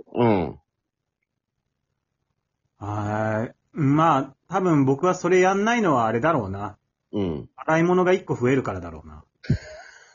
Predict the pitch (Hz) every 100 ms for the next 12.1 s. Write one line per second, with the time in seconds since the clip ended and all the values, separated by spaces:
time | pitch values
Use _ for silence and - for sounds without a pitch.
0 | _ _ _ 139 - 143 - 139 - -
1 | - 160 143 104 - 76 _ _ - 175
2 | 131 117 107 - 151 - - - - -
3 | 156 156 180 - 127 120 117 120 131 131
4 | 131 123 98 - 113 101 104 110 - -
5 | - 107 85 78 67 69 78 - - -
6 | - 87 90 - 92 82 80 78 67 71
7 | 78 69 55 58 71 - _ - 120 113
8 | 110 104 95 _ - - - 254 226 117
9 | 92 - 127 127 120 - - 147 151 190
10 | 151 151 135 135 131 - _ _ _ -
11 | 151 190 - 392 - 147 127 110 95 82